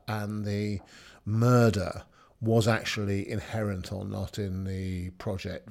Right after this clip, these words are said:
right from the start, whether or not a belief in socialism in the form of a, as a, as a different political system, economic system,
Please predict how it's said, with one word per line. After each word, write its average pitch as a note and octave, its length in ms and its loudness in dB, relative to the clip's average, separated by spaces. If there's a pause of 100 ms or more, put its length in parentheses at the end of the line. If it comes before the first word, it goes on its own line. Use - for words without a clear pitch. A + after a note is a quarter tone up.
right F#2+ 280 -8
from F2 640 -8
the G2 80 -10
start, F#2+ 460 -6
whether G2 200 -4
or G2 80 -4
not G2 160 -6 (320)
a A#2+ 200 4
belief G#2+ 840 0
in F#2 600 -4
socialism G2 920 -2
in F#2 120 -4
the F#2+ 80 -6
form F#2+ 320 -6
of F#2 100 -8
a, G2 240 -6
as G2+ 140 -8
a, F2+ 180 -6
as G2+ 140 -6
a F#2+ 100 -2
different - 480 -8
political G#2 420 -12
system, - 600 -8 (300)
economic A#2 480 0
system, - 560 -8